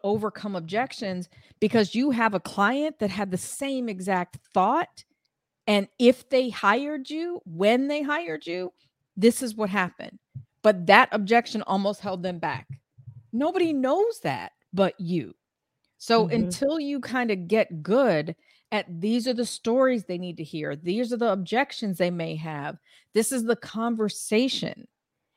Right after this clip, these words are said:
Speaker 1: and this is the fears that they are gonna bring up or may not even bring up. That's even worse, is when they don't have objections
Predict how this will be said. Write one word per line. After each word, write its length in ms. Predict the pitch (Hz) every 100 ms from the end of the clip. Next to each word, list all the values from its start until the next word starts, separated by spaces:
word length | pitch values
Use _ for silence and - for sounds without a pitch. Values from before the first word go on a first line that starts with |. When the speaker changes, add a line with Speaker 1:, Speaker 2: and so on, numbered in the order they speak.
| _
Speaker 1:
and 180 | 196 180
this 220 | 214 226
is 140 | 247
the 100 | 202
fears 600 | 196 - - 277 285 269 - -
that 280 | 180 - 185
they 160 | 190
are 120 | 220
gonna 220 | 208 196 180
bring 300 | 175 175 220
up 300 | 302 190 _
or 120 | 180
may 240 | 196 262 370
not 200 | 349 240
even 220 | 208 180
bring 260 | 170 175
up. 240 | 311 180 - _
That's 280 | 139 339 -
even 300 | 269 196 160
worse, 380 | 226 285 170 -
is 80 | 170
when 180 | 190
they 80 | 190
don't 420 | 175 - 202 262 202
have 240 | 202 180
objections 680 | 165 160 165 - 160 156